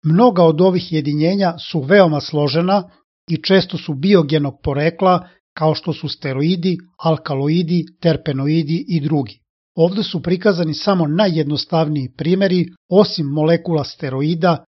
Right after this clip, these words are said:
koji je znatno složeniji. Takođe je bitan pojam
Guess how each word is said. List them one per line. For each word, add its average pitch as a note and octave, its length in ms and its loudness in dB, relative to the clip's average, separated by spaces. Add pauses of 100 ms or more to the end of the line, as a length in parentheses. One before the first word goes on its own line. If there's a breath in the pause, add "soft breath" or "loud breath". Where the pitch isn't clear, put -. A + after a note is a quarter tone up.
(120)
koji E3 180 2
je D3 100 -2
znatno D#3 420 -4
složeniji. C#3+ 640 -2 (320)
Takođe G#3 480 0
je E3+ 80 2
bitan D3 440 -2 (100)
pojam F3 440 4